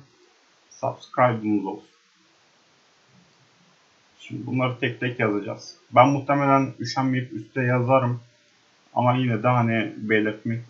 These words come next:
istedim. Önce bir şeyimizi yazalım. Service running dediğimiz kısmımızı yazalım. Önce bir genel sistemden çıkalım. Bunlar çok aşırı temel, e, command line işlemleri. Şimdi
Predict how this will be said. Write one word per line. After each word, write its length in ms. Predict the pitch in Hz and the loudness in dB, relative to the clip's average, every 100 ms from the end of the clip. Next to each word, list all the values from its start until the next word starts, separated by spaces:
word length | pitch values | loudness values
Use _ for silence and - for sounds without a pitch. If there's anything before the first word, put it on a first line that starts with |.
| - | -18
istedim. 560 | 107 - - - 117 117 _ _ _ _ _ _ _ _ | -20 -20 -14 -14 -14 -20 _ _ _ _ _ _ _ _
Önce 360 | 143 180 165 160 | 2 2 2 0
bir 140 | 175 | 0
şeyimizi 480 | - 147 135 135 120 | 0 4 4 4 4
yazalım. 380 | 117 92 95 92 | 0 0 -6 -10
Service 540 | - 127 127 131 123 120 | 0 4 4 2 -2 6
running 360 | 135 131 123 | 6 6 0
dediğimiz 460 | 110 104 120 120 - | -4 0 0 -2 -8
kısmımızı 400 | - - 101 92 | -16 -8 -8 -8
yazalım. 200 | - - _ _ _ _ _ _ _ _ | -14 -20 _ _ _ _ _ _ _ _
Önce 360 | - 185 151 147 | 0 2 2 2
bir 100 | 135 | 4
genel 360 | 131 143 147 | 4 4 2
sistemden 520 | 123 - - 113 127 | -2 -8 -2 0 0
çıkalım. 400 | 131 - 120 104 | -2 -2 0 2
Bunlar 240 | 113 123 117 - _ _ _ | 2 0 0 -6 _ _ _
çok 240 | - - - | -6 -6 4
aşırı 560 | 120 120 - 127 135 - | 4 4 -2 -4 -6 -2
temel, 320 | 110 120 127 | 0 2 0
e, 280 | 123 - 107 104 101 101 107 107 - | -2 -4 0 0 0 -4 -6 -8 -2
command 300 | 117 113 117 | 0 0 2
line 260 | 113 107 - _ _ _ - | 2 2 -8 _ _ _ -16
işlemleri. 560 | 107 - 98 98 - 131 - _ _ _ _ - 117 - _ - | -14 -8 -6 -4 -6 -8 -12 _ _ _ _ -18 -18 -18 _ -20
Şimdi 540 | - 110 104 104 113 | -12 -10 -8 -8 -10